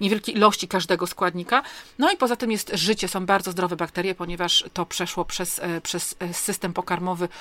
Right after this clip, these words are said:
dżownicy, która jest, e, jakimś takim cudownym, em, ist-, ist-, istotką cudowną, zdrową, super. E, i te wszystkie bakterie, które z, z niej,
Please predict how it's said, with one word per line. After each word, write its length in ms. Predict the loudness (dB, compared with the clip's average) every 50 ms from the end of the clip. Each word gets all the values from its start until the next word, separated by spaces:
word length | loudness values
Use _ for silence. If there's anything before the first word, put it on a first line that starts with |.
| -16 -14 -12 -10 -4 0
dżownicy, 500 | 2 2 2 2 0 0 0 -2 -4 -4
która 260 | -2 -2 -2 -2 -2
jest, 300 | -4 -6 -8 -8 -8 -8 -6
e, 260 | -4 -2 -2 -2 -2
jakimś 280 | -4 -4 -6 -8 -8
takim 220 | -8 -8 -8 -8 -6
cudownym, 380 | -4 0 2 2 2 2 -2 -6 -6 -6 -6
em, 560 | -6 -4 -4 -4 -6 -6 -6 -6 -6 -6 -8
ist-, 460 | -8 -10 -10 -8 -8 -6 -6 -6 -8 -6 -4
ist-, 200 | -4 -4 -4 -4
istotką 500 | -4 0 0 0 0 0 -4 -4 -4 -4
cudowną, 460 | -2 2 2 2 4 4 2 0 0 -4 -10
zdrową, 420 | -6 2 4 4 4 4 4 -2
super. 340 | -2 -2 0 4 4 4 4 2 -2 -16 -16 -16 -14 -14 -4 2
E, 80 | 2 2
i 100 | 2 2
te 80 | 0
wszystkie 180 | 0 2 2 2
bakterie, 360 | 2 2 0 0 0 0 0
które 160 | -2 -2 -4
z, 80 | -4 -4
z 200 | -4 -4 -4 -2
niej, 200 | -2 -2 -2